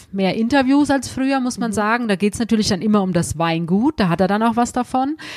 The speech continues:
Speaker 1: Also das fällt schon auf. Und Stefan Raab hält ja alles komplett bedeckt. Man weiß, es gibt eine Frau, man weiß, es gibt Kinder, aber er will partout nicht, dass man darüber schreibt und geschweige denn auch jemanden zeigt.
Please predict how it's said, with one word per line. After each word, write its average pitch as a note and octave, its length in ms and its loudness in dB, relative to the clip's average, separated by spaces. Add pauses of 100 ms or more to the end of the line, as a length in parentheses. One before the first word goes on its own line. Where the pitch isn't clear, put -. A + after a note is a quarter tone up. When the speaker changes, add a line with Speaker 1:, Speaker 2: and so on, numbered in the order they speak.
(160)
Speaker 1:
Also G3 160 -2
das A3 180 0
fällt A3+ 220 0
schon B3 200 2
auf. F#3+ 300 -2 (300)
Und G#3+ 400 -4
Stefan G#3+ 420 -2
Raab F3 300 0
hält A3+ 240 0
ja G#3 120 2 (100)
alles G3 340 2
komplett D#3 420 -4
bedeckt. E3 640 -10
Man E3 280 -6
weiß, F3+ 340 0
es F#3 100 -4
gibt - 240 0
eine E3 80 0
Frau, A#3+ 400 2
man G3 160 2
weiß, E3+ 220 2
es F3+ 100 -8
gibt - 240 -8
Kinder, A#3+ 400 0
aber E3 220 -2
er D#3+ 180 -4
will F#3 240 0 (100)
partout A3 380 -2
nicht, B3 320 0
dass G3 160 -2
man F3 140 0
darüber E3+ 260 2
schreibt A#3+ 480 -2
und F#3+ 220 -6
geschweige F3+ 400 0
denn F3+ 200 -2
auch F3 140 -2
jemanden D#3+ 420 -2
zeigt. - 460 -6